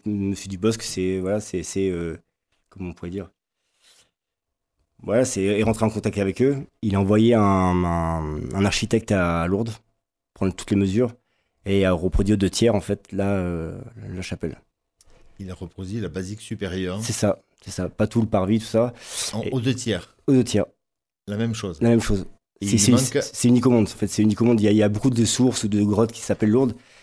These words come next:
Speaker 1: C'est la seule réplique au, au monde, en fait.
Speaker 2: Qui, qui est au,
Speaker 1: Qui est
Speaker 2: à,
Speaker 1: fi-, ouais, qui est fidèle, qui est fidèle
Speaker 2: qui est
Speaker 1: à
Speaker 2: fidèle à, à, à l'original.
Speaker 1: C'est ça.
Speaker 2: Mais aux deux tiers.
Speaker 1: C'est ça.
Speaker 2: Et il manque le clocher.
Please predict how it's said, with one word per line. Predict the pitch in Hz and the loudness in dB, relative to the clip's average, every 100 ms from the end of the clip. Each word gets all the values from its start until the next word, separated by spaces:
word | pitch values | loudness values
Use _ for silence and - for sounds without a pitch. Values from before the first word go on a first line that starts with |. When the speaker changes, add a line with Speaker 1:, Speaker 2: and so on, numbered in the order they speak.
| _ | _
Speaker 1:
C'est | - 110 | -4 0
la | 104 | 2
seule | - | 2
réplique | 113 110 113 | 2 2 2
au, | 113 101 | 2 2
au | 98 | 4
monde, | 107 120 110 | 4 4 2
en | |
fait. | 101 110 - - _ _ _ _ _ _ - | 0 -4 -8 -20 _ _ _ _ _ _ -12
Speaker 2:
Qui, | 107 | -12
qui | - - | -10 -4
est | 113 | -2
au, | 110 | -2
Speaker 1:
Qui | 107 | 0
est | |
Speaker 2:
à, | 107 | -2
Speaker 1:
fi-, | 101 98 | 0 0
ouais, | 135 | 2
qui | 117 | 2
est | |
fidèle, | - 139 127 | 2 4 4
qui | 107 | 0
est | |
fidèle | - 113 | 0 2
Speaker 2:
qui | 110 | 4
est | |
Speaker 1:
à | 101 | 4
Speaker 2:
fidèle | 113 107 | 4 0
à, | 95 | -2
à, | 62 92 92 87 | -6 -8 -8 -8
à | - | -4
l'original. | 104 117 110 107 85 80 | 0 2 0 0 -4 -6
Speaker 1:
C'est | 104 | -6
ça. | 104 80 _ _ - | -4 -6 _ _ -2
Speaker 2:
Mais | 104 | 0
aux | 110 117 117 | 2 0 0
deux | 120 | 0
tiers. | - 95 71 _ _ _ | -2 -6 -8 _ _ _
Speaker 1:
C'est | - 107 | -16 -6
ça. | 107 - _ _ _ | -6 -6 _ _ _
Speaker 2:
Et | 127 | 0
il | 131 | 0
manque | 160 139 | 0 0
le | |
clocher. | 127 117 - 78 | 0 -2 -4 -8